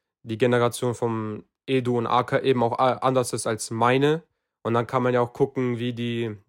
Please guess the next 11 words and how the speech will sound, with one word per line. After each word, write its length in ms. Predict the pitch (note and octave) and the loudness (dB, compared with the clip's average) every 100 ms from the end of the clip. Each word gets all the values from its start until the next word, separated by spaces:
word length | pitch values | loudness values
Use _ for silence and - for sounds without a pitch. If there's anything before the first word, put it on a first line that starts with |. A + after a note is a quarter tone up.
| A#2 | -4
Gruppen, 520 | B2 D3 - C#3 F3 _ _ _ _ - | 2 2 2 -4 -4 _ _ _ _ -14
die 320 | B2+ A#2 A2+ | -6 -2 -2
Gruppe 280 | A2 A#2+ A2 | -2 -2 -4
von 320 | - A2+ G#2+ - - - - - | -4 -4 -4 -8 -20 -20 -20 -2
Edu 180 | B2 A#2+ | 0 4
und 60 | |
Aka 240 | A#2 A#2+ B2+ | 2 4 2
eben 260 | A#2+ A#2 | 2 0
und 300 | A2+ A2+ - - _ - | -2 -2 -6 -20 _ -2
meine 260 | A#2+ B2 | 2 2
Gruppe 480 | B2 B2+ B2+ A#2+ A#2 | 2 0 2 0 -2